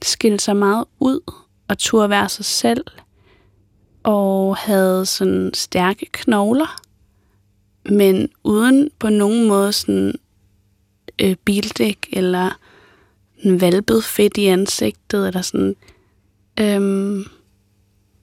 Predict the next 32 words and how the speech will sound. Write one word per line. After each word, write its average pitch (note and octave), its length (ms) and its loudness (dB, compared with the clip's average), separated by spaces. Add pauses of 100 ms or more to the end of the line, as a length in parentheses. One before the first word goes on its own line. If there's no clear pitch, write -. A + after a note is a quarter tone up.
(280)
men G#3+ 400 4
jeg G#3 140 0
kan G#3+ 140 -4
huske, A#3 420 -2
at A3+ 60 0
jeg G3+ 100 -4
følte A3+ 600 -2
mig A3+ 180 0
ikke - 260 -10
på - 80 -12 (120)
den A3 240 -4
måde, G3+ 440 -2
som G3 400 -2
jeg G3 80 0
nu G#3+ 180 0
så - 420 -4 (140)
billederne G#3+ 520 -2 (100)
dengang. - 380 -8 (1500)
Det G#3 120 4
var G3+ 80 2
ikke G#3+ 200 -2 (720)
følelsen A3+ 560 0
af G3+ 280 2
at G3 120 -2
være F#3+ 260 -2 (180)
sej - 440 -2 (500)
og F#3+ 240 -2
selvstændig G#3+ 920 -2
og F#3 60 -6
have F#3+ 120 -4
stærke G3+ 480 -2
knogler, G3 500 -2